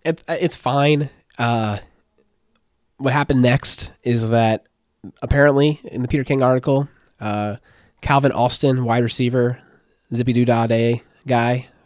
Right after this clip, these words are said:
you know, four three two forty forty, he went one pick ahead of us to the Steelers, so we were unable to draft him. That was the intent with the next pick. So I had to go and get Alex guy, my guy, Isaiah Likely from tight, uh, Coastal Carolina.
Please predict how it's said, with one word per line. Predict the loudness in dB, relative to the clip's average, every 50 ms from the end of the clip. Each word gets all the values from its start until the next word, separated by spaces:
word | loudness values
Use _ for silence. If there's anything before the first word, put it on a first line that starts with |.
| _ -20 -20 -20 -14
you | -12 -12
know, | -12
four | -12 -6 -4 -2 0 0 0 -2 -4 -10 -20 -20 -20 _ _ _ _ _
three | -4 -2 -2 -2
two | -2 -2 -2 -2 -2
forty | -2 -2 -2 0 0 0 -2 -4
forty, | -6 -10 _ _ _ _ _ _ _ _ _ _ _ _ _ _ _ _ _ _ _ _ -6
he | -2 0 2
went | 2 2 2 0
one | 0 -2 -2
pick | -2 -4 -4
ahead | -4 -4 -4 -4
of | -4 -2 -2
us | -2 -2 -4 -6 -10 -12 -14 -16
to | -14 -10 -6 -6 -6
the | -6 -6
Steelers, | -2 2 4 6 6 6 6 4 2 -2 -8 -12 _ _ _ _ _ _ _ _
so | -8 -2 0 0 2 2 2
we | 2 2 2
were | 2 2
unable | 2 2 2 2 0 0 -2 -2 -4 -6
to | -6 -8 -4
draft | -2 0 0 0 -2 -4 -6
him. | -6 -6 -6 -8 -12 -18 -18 -16
That | -14
was | -14 -12 -10
the | -10
intent | -10 -10 -8 -6 -6 -6 -6 -8 -12 _
with | -12 -8
the | -6
next | -6 -6 -8 -8
pick. | -6 -8 -8 -8 -10 _ -20 -20 -20 _ _
So | -10 -4 -4
I |
had | -4 -2
to | 0
go | 0 -2
and | -2 -2
get | -4 -6 -6 -2
Alex | 2 2 2 2 2
guy, | 0 -2 0 0 -2 -6 -8 _
my | 0 0 2 2
guy, | 2 0 0 -2 -4 -6 -10 _ _ _ _ 0
Isaiah | 2 4 6 6 6
Likely | 6 4 4 2 2 0 -2 -2 -6 -12 -20 _ _ _
from | _ -10 -10 -4
tight, | -2 0 0 0 -2 -4 -6
uh, | -8 -8 -8 -8 -10 -10
Coastal | -6 -4 -4 -4 -2 -6 -6
Carolina. | -4 -2 -2 0 0 -2 -2 -2 -4 -4 -6 -8